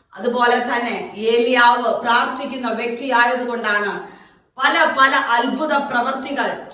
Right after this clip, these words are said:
ചെയ്യുവാൻ ഏലിയാവിനെ കൊണ്ട് സാധിച്ചത്. ദാനിയേലാവട്ടെ മൂന്ന് നേരവും മുടങ്ങാതെ ദൈവസന്നിധിയിൽ പ്രാർത്ഥിക്കുന്ന ഒരു വ്യക്തി ആയതുകൊണ്ടാണ്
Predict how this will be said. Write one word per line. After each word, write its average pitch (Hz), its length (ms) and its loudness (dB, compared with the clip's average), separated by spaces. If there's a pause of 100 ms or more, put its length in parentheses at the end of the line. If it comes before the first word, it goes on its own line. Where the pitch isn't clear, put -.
ചെയ്യുവാൻ 233 840 -2
ഏലിയാവിനെ 247 680 2
കൊണ്ട് 208 360 -4 (160)
സാധിച്ചത്. 214 680 -2 (340)
ദാനിയേലാവട്ടെ 240 1200 2
മൂന്ന് 262 380 -2
നേരവും 254 480 0
മുടങ്ങാതെ 254 680 0
ദൈവസന്നിധിയിൽ 254 960 -4
പ്രാർത്ഥിക്കുന്ന 254 800 -2
ഒരു 240 160 -6
വ്യക്തി 240 400 -6
ആയതുകൊണ്ടാണ് 240 760 -2